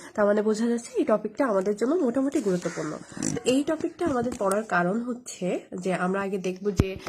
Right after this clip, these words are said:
আমাদের সাহিত্য ধারাটা কিভাবে পরিবর্তন হলো, বা এই যে হিন্দু কলেজ,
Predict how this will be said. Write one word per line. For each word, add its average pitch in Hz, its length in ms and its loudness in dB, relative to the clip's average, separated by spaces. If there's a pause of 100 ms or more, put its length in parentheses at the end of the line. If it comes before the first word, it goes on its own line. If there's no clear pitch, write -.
(180)
আমাদের 185 260 0
সাহিত্য 233 600 -2
ধারাটা 202 460 2
কিভাবে 233 380 0
পরিবর্তন 240 680 -2
হলো, 226 200 -2 (360)
বা 208 100 2
এই 220 300 0
যে 269 240 0
হিন্দু 254 240 0
কলেজ, 185 560 -2